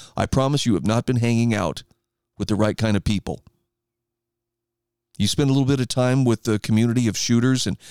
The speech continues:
people who train regularly, and you will find they are not only among the most, uh, law-abiding and, and, uh, down-to-earth and stable individuals that you will find, but they're also very helpful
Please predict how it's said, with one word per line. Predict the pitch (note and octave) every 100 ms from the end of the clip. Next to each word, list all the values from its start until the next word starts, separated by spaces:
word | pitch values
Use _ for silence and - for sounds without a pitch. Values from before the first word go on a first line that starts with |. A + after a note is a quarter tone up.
| -
people | - C3+ C#3
who | A2+ G#2+
train | - B2+ C3 C3+
regularly, | A#2+ B2 B2+ A#2+ C3 C3 - _ _ _ _ G2+
and | G#2
you |
will | B2
find | A2 A#2+ A#2+ B2
they |
are | A2+
not | G2+ C3
only | C3 B2+
among | A2 A#2 B2
the |
most, | G#2+ A2 G#2 A2
uh, |
law-abiding | D#2 G#2 C3 C#3 A#2+ A#2+ B2+ C#3+
and, | F2+ - - -
and, | A2 G#2 F#2
uh, |
down-to-earth | F#2+ G#2+ B2+ D#3 C#3+ C#3 B2+ C3+
and | G#2+
stable | - - - D#3+ G#3 G3+ G2 A#2+ - _ _
individuals | D3+ B2+ F#2 F2+ G2 F#2+ B2+
that | - G2+
you |
will | A2 G2+
find, | F#2 E2+ B2+ E3 _ _ _ _ _ _ _ _ _ _ _ _ _
but | B2+
they're | B2+ D#3
also | C#4 G#3+
very | D#3+ A2+ G3 A#3+ F#3+ E3+ - - - _
helpful | - B3+ - G2